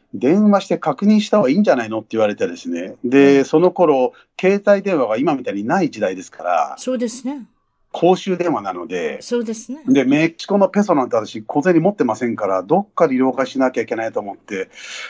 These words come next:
Speaker 1: 空港中走り回ったけどないもんで。
Speaker 2: クレジットカードで行けるわけじゃなかったですしね。
Speaker 1: で、そう、クレジットカードも全然普及してなくて、それで、まあ、
Speaker 2: うん。
Speaker 1: しょうがないんだけど、あ、あそこにあったっていうことで、売店に走ってってお金崩して戻ろうと思ったら、私、その検査官の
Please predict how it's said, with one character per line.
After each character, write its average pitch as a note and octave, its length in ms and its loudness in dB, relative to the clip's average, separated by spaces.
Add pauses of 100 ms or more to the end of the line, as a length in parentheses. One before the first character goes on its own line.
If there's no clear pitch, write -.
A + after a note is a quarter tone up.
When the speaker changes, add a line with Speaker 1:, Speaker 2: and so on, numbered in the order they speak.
(140)
Speaker 1:
空 A3+ 300 4
港 A3 260 4
中 F#3+ 100 -6
走 F3 320 -2
り G3+ 80 2
回 G3 120 4
っ F#3+ 40 -4
た C3+ 100 2
け A#2+ 60 0
ど A2 100 -4
な F#3+ 160 4
い G#3+ 40 4
も D3 160 2
ん G#2 120 -8
で。 G2+ 420 -6 (300)
Speaker 2:
ク - 100 -6
レ E4+ 100 2
ジ E4 100 -4
ッ - 20 -10
ト D#4+ 100 -6
カ F4 140 2
ー - 20 2
ド B3+ 80 -2
で G3 80 -8
行 G#3+ 80 -10
け C#4 80 -4
る C4+ 60 -4
わ C4 100 -4
け A3 60 -8
じ G3 80 -10
ゃ - 20 -6
な A#3 100 -6
か B3+ 80 0
っ B3+ 40 4
た A3 80 6
で F3 40 -2
す D#3 40 -8
し D#3 40 4
ね。 G3+ 100 6
Speaker 1:
で、 F3+ 40 4
そ G#3+ 480 6
う、 F3 60 -4
ク F#3+ 80 -8
レ G3+ 60 -2
ジ F#3+ 40 -14
ッ - 20 -14
ト G3+ 60 0
カ G#3 60 4
ー - 20 -
ド F#3+ 60 -8
も D#3+ 100 -8
全 E3 120 -6
然 E3 60 -12
普 - 80 -18
及 F#3+ 120 -12
し F3+ 60 -16
て F#3 40 -8
な E3+ 80 -4
く - 60 -14
て、 - 60 -20
そ - 20 -18
れ F#3+ 80 -16
で、 G3 80 -10
ま G#3+ 260 0
あ、 - 40 0
Speaker 2:
う - 40 -8
ん。 E3+ 60 -16
Speaker 1:
し - 600 -14
ょ G#3+ 40 2
う G#3+ 60 0
が - 80 0
な G#3 40 -4
い F#3+ 40 -6
ん - 20 -6
だ E3 60 -6
け - 40 -20
ど、 F3+ 80 0
あ、 F#3 200 0
あ D#3+ 40 -4
そ - 80 -20
こ F#3+ 60 -14
に G3+ 80 -4
あ G#3+ 60 0
っ A3 60 -14
た D#3+ 120 0
っ - 80 -6
て - 160 -10
い - 20 -4
う - 20 -6
こ C3 120 -8
と C3 80 -6
で、 A#2 80 -8
売 D3+ 260 0
店 E3+ 240 -4
に E3 120 -2
走 - 360 -12
っ - 20 -20
て D#3+ 120 -6
っ - 20 -8
て - 140 -8
お C3 100 -2
金 E3 220 0
崩 D#3 240 -10
し - 100 -16
て C3+ 160 -2
戻 C3+ 300 0
ろ F3+ 80 4
う F3+ 80 -2
と B2 80 -4
思 A#2 100 -4
っ A#2 60 -10
た A#2+ 120 -4
ら、 G#2 180 -2 (480)
私、 F3 360 -2
そ - 160 -8
の A3+ 80 0
検 A#3+ 340 -2
査 B3 140 0
官 B2+ 400 -2
の A2 400 -6